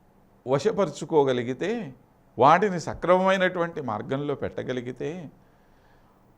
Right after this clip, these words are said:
అవి పోతున్నటువంటి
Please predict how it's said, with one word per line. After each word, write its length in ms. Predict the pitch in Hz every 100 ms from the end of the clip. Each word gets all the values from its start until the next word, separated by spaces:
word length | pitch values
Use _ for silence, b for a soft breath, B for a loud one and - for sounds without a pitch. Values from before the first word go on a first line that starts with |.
| _ -
అవి 580 | 123 170 220 196 135 127 -
పోతున్నటువంటి 1400 | 170 185 185 208 202 202 202 190 185 180 165 151 165 180